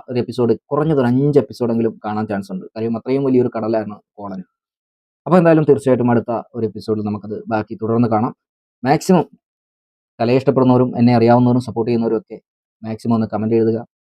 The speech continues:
ആ, അവതരണ-, അവതരണം ന-, നല്ലതാണെങ്കിൽ അല്ലെങ്കിൽ എന്തെങ്കിലും നന്നാക്കാനുണ്ടെങ്കിൽ അത് നിങ്ങൾ പറയുക. മാക്സിമം നിങ്ങൾ ഒന്ന് ഷെയർ ചെയ്തോ, ആ, ലൈക്ക് ചെയ്തോ സപ്പോർട്ട് ചെയ്യുക. കാരണം Facebook-ൽ അതൊരു മോട്ടിവേഷനാണ്. കാര്യം എനിക്കൊരു, ആ, ബലമാണ് നിങ്ങളുടെ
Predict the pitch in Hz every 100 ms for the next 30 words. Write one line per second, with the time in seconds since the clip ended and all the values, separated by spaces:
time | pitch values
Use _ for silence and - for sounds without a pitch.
0 | _ _ _ 107 101 131 147 156 156 127
1 | 123 147 131 - _ 117 113 117 113 113
2 | 127 117 113 113 104 - _ _ 117 123
3 | 127 131 131 135 123 131 143 156 131 120
4 | 117 120 113 104 101 107 - _ _ _
5 | _ 123 131 170 170 160 156 - - 139
6 | 135 123 131 127 127 127 135 110 - 120
7 | 113 113 117 127 120 123 - 107 113 117
8 | 107 101 107 113 _ _ - 143 - 156
9 | 117 104 - 131 127 131 131 120 120 120
10 | 117 92 107 117 120 120 131 127 - _
11 | _ _ _ _ 117 123 123 127 147 139
12 | 113 113 113 113